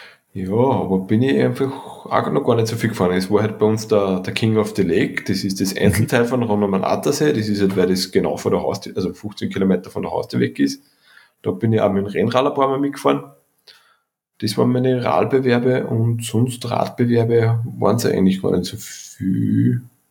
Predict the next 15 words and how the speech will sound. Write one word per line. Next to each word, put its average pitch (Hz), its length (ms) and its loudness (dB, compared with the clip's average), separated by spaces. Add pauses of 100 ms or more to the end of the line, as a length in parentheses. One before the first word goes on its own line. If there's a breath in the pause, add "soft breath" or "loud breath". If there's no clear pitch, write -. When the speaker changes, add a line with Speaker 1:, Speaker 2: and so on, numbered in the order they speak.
(120)
Speaker 1:
oder - 200 -8
fast 113 280 0
kein, 101 380 2
bis 107 260 0
auf 117 380 2
die, 110 400 0 (680 loud breath)
das, - 520 -2
äh, 104 1000 2 (240)
dass 104 280 -2
wir 98 180 2
halt 101 340 0
mit 95 240 0
den 101 420 2
Kollegen 101 480 2
von 95 760 0